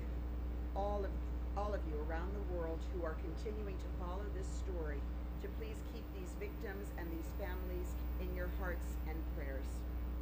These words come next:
Our Family Assistance Center is continuing to provide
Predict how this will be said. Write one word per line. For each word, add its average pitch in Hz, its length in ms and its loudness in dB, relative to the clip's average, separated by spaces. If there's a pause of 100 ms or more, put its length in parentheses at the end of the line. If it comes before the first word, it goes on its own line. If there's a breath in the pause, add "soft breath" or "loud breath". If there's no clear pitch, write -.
(800)
Our 214 240 0
Family 247 320 0
Assistance 202 560 0
Center 160 480 0 (320)
is 202 240 2
continuing 160 480 0
to - 160 0
provide 165 400 0